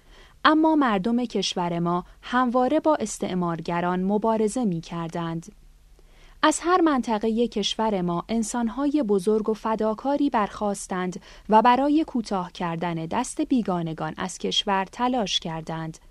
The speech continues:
و در این راه رنج زیادی را تحمل کردند، حتی از جان خود گذشتند.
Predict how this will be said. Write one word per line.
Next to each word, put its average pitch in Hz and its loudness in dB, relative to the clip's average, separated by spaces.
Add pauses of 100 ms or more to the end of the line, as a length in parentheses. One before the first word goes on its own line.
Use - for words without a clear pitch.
(220)
و 180 4
در 185 4
این 185 0
راه 208 0 (240)
رنج 277 4
زیادی 214 2
را 170 -2
تحمل 165 -6
کردند، 160 -6 (280)
حتی 240 0 (280)
از 226 0
جان 277 0
خود 202 -4
گذشتند. 180 -4